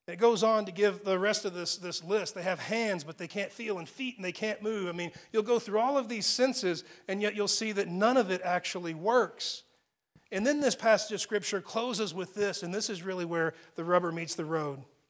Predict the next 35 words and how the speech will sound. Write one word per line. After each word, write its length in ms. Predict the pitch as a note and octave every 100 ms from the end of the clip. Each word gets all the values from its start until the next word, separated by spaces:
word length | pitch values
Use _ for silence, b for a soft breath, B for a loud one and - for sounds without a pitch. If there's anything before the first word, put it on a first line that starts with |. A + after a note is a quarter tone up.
| _ _ _ _ _ _ b b b _ F3+
And 100 | G3
it 80 |
says, 260 | - A3 D#3
"Those 320 | G3 A#3 A#3
who 140 | A3 G#3+
make 320 | G3 G#3+ -
them 280 | A3 A3 A3 B B
will 140 | F3+ F#3
become 480 | F3 - F3+ D#3+ D3+
like 400 | E3+ F#3 - C#3+
them, 360 | C#3 C3 B2+ - _ _ _ _ _
along 320 | D3+ D#3+ E3
with 140 | D#3 C#3+
everyone 420 | D3+ E3 D#3+ D#3+
who 140 | D3
trusts 440 | D#3 E3 D#3 - -
in 180 | C3 B2
them." 260 | A2+ A#2 - _ _ _ _ _ _ _ _ -
Which 180 | A3+
means 220 | C4+ C#4 A#3
when 100 | A#3+
idolatry 600 | A3+ A3+ B3+ B3+ A#3+ A#3
comes 280 | G#3+ G3+
into 240 | A3+ A3 A3
my 160 | G#3
life, 440 | G3+ G3 G#3+ F#3+ - b b -
I 100 | G3+
become 340 | G#3+ A#3+ A3
one 160 | A3 A#3
that 80 | F#3+
has 320 | F3+ A#3 G3
ears 220 | A#3+ A3+
but 160 | E3+ F#3
can't 260 | F#3+ F3
hear, 380 | - F#3+ F3 C#3+